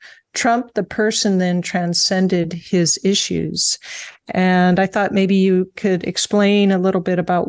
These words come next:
what you mean there, or the role that his personality played in his rise to power, and maybe how it's playing out. I'm not sure exactly how you want to go about talking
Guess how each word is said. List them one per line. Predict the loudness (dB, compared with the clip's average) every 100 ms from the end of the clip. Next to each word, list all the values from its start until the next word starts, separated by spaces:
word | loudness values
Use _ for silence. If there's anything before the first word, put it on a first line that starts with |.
| -6
what | -4 0 2 2
you | 2 4
mean | 4 4 4 4
there, | 2 2 2 -2 -6 -2
or | 0 0 -4 -12 _ _ -4
the | 0
role | 2 4 2
that | 2 0 0
his | -2
personality | -2 -2 0 0 2 2 2 0 -4
played | -4 0 2 2
in | 0 0
his | -2 -2 -4 -6 _ _ _ _
rise | -2 0 0 -2
to | -6
power, | -6 -2 0
and | 2
maybe | 2 2 0 -4 -10 -10 -12 -14 -20 _ _ -20 -10
how | -2 0 0
it's | -2
playing | -2 0 4 4
out. | 2 2
I'm | 2
not | 2 0
sure | -2 0
exactly | 0 -4 -2 -2
how | 0 0
you | 2 0
want | 0
to | 0
go | 0
about | 0 0 -2
talking | -4 -4 -2 0 0 0 -4